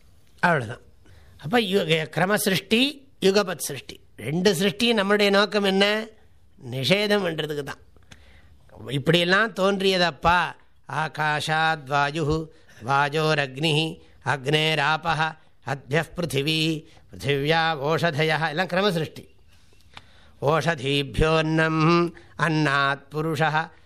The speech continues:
சவா ஏஷ புருஷः அன்னரசமயः.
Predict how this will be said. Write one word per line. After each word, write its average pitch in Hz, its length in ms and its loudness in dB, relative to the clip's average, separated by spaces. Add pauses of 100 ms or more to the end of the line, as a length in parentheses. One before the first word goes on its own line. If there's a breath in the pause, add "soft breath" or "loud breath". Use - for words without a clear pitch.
(240 soft breath)
சவா 160 460 0 (100)
ஏஷ 156 540 -2
புருஷः 156 580 0 (560 soft breath)
அன்னரசமயः. 160 1500 0